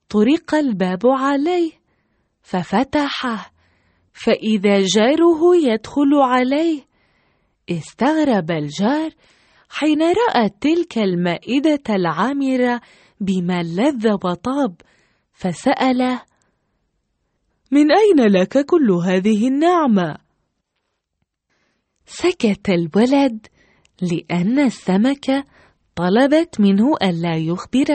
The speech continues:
أحدًا بالسر. كرر الجار السؤال، لكنه لم يلق جوابًا. حينئذ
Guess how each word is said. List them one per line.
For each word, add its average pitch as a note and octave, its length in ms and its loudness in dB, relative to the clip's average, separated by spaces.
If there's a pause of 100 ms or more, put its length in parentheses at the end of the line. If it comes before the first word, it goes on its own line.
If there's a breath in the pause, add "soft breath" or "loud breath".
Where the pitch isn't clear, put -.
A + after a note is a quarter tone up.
(120)
أحدًا E3+ 640 -4
بالسر. A#3+ 640 -2 (1160)
كرر A#3+ 520 2
الجار F3+ 460 0
السؤال، C4 720 -2 (680)
لكنه G#3 920 0
لم E3 260 -4
يلق A#3+ 440 -2 (200)
جوابًا. F#3 680 -2 (1400)
حينئذ C#4 1040 0